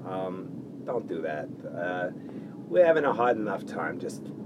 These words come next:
getting by, just living, you know. Uh, so if there's any way of, uh, <clears throat>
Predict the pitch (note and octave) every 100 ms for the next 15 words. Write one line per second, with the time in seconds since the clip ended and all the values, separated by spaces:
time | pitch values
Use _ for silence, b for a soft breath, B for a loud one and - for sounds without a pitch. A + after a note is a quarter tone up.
0 | - F2+ F2 - D#2 D2+ - - F2+ F#2
1 | E2+ - - E2 E2 E2+ F#2 F2 D#2+ D#2
2 | - F2+ F#2 - - G2+ A2+ A#2 G#2+ G#2
3 | G#2 G2 F#2 E2+ E2+ - - -